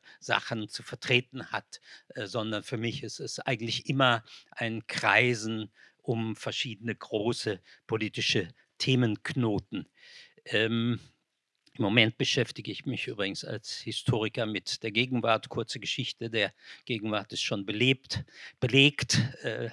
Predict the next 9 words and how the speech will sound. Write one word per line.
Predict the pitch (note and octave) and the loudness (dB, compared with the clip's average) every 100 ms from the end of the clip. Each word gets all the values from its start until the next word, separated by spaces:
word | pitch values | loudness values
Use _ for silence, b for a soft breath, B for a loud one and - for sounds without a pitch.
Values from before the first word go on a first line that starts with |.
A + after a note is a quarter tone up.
| - | -8
als | A#2 - | -10 -8
Titel. | - A2+ B2+ A2 | -6 -6 -6 -2
Also | G#2 A2+ G#2+ F#2 _ b b b - | -2 -2 -6 -10 _ b b b -12
habe | A2 | -10
ich | F#2 - | -10 -10
es | - - | -8 -6
Jetztzeit | G#2+ A2+ - - - A#2 A#2 - | -2 -2 -2 -10 -6 -6 -6 -8
genannt. | A2 A2 A#2+ C#3 - - - - | -6 -4 -4 -4 -6 -8 -8 -6
Ähm, | A#2 G#2+ A2 G#2 A2 | -4 -2 -4 -4 -6